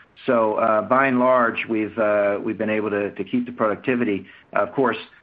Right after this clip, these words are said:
that's, uh, that's for the projects that continue. There has been some impact, obviously, of, of projects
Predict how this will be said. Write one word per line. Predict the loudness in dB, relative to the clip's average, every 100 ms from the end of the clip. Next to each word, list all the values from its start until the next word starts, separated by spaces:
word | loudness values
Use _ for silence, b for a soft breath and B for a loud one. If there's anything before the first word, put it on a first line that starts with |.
| _
that's, | -4 -4 -2
uh, | 0 2 0 0
that's | -2 -2
for | -4
the |
projects | 0 0 0 -2 -6
that | -8
continue. | -6 -2 0 0 -4 B _
There | -6
has | -2 -2 -2
been | -6 -4
some | -2 -2
impact, | -4 -2 -2 -2 -2
obviously, | -2 -2 -4 -4 -4 -2
of, | -2 -2 -4
of | -10 -4
projects | -2 -2 -4